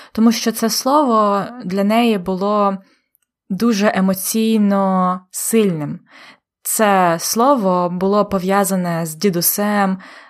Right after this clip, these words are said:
з сім'єю, з дитинством. Ми дуже добре запам'ятовуємо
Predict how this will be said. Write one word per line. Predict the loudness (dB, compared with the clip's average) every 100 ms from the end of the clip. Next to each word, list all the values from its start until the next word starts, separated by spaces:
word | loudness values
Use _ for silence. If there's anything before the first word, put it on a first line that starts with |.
| _
з | -12 -8 -4 -2 -2
сім'єю, | -2 0 0 2 2 2 2 0 -2 -4 -8 _ _ _ -8
з | 0
дитинством. | 2 2 2 0 0 -4 -4 -4 -8 _ _ _ _ _ _ _ -2
Ми | 2 4 4
дуже | 2 0 2 2
добре | 2 2 0
запам'ятовуємо | -2 -2 -2 0 0 0 -2 -4 -4 -4